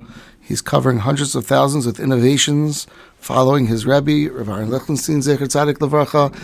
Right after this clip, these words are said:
and finding new and improved ways of making Mishnayos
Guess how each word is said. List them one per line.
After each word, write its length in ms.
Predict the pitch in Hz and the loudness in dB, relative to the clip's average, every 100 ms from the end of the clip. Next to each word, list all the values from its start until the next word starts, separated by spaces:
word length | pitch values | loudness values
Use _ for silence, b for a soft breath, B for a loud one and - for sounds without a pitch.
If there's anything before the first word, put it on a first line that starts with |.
| B B B | B B B
and 160 | 170 127 | -4 2
finding 420 | 160 156 151 147 | 4 6 6 6
new 460 | 156 160 160 - - | 8 8 8 4 -2
and 120 | 139 143 | 0 2
improved 440 | 131 165 160 143 | 2 2 2 4
ways 480 | 180 180 131 127 - | 4 4 2 0 -2
of 240 | 147 147 | -4 0
making 580 | 147 151 151 147 143 147 - | 2 2 0 0 2 0 -6
Mishnayos 920 | - 120 127 143 147 160 135 120 - | -6 -2 0 2 2 2 2 0 -4